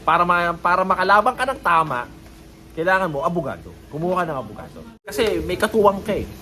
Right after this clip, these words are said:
Katuwang, di ba? <laughs> Politiko. <laughs> Ah, di ba? Pero ito ah, pinaka best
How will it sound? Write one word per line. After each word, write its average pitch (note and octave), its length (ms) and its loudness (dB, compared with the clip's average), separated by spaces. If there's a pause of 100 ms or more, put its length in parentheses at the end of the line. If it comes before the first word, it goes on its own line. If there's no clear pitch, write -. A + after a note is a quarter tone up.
Katuwang, G#3 480 2
di - 280 -6
ba? - 120 4 (580)
<laughs> - 580 -4
Politiko. G#3 480 2
<laughs> - 40 4 (1800)
Ah, D3 80 2
di D#3 80 0
ba? D3 160 2 (320)
Pero A3 160 6 (320)
ito F#3 160 4
ah, C3+ 160 4 (1300)
pinaka F#3+ 560 4 (1700)
best E3+ 280 2